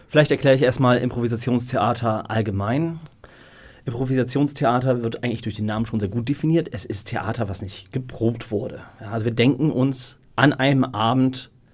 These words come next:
unsere Geschichten, unsere Szenen f-, genau für diesen Abend aus und präsentieren live vor einem Publikum etwas, was so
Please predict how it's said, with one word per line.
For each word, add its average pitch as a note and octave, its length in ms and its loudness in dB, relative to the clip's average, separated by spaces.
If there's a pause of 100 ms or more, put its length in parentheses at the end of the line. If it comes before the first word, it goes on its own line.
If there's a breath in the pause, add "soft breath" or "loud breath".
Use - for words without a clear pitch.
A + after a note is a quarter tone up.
(140 soft breath)
unsere A2+ 220 0
Geschichten, C#3 680 -2
unsere G#2+ 240 0
Szenen B2 720 2
f-, - 120 -20
genau A#2+ 200 2
für D3+ 200 4
diesen C#3 240 2
Abend A2+ 300 2
aus F3 400 -2 (800 soft breath)
und B2+ 600 2
präsentieren B2 920 0
live A#2+ 260 2
vor - 160 -2
einem G#2 100 2
Publikum B2 680 -2
etwas, G2+ 280 -6
was G2+ 200 -6
so A2+ 320 -4